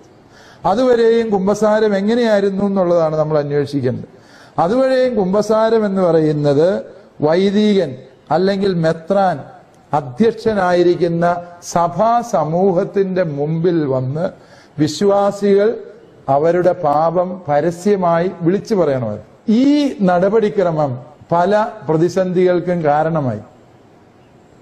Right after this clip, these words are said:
ചില വിശ്വാസികള് ഇവരുടെ പാപത്തെ പ്രതി ഇവരെ പരിഹസിക്കാനും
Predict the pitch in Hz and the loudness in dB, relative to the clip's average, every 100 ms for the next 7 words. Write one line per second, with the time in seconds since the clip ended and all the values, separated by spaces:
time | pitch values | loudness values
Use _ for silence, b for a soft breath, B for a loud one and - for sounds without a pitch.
0 | B B B B - 190 214 202 196 - | B B B B -2 2 2 0 -2 -10
1 | - - - - - 156 156 - 196 190 | -20 -20 -20 -20 -6 -2 0 2 2 2
2 | 185 175 175 165 175 196 - - 151 160 | 0 2 2 2 2 0 -6 -8 0 2
3 | 180 180 160 160 170 175 175 175 160 165 | 2 2 2 2 2 0 0 -2 0 0
4 | 165 160 156 147 143 156 170 170 165 160 | 2 2 0 2 2 2 0 -2 0 0
5 | 165 165 185 | 0 -2 -4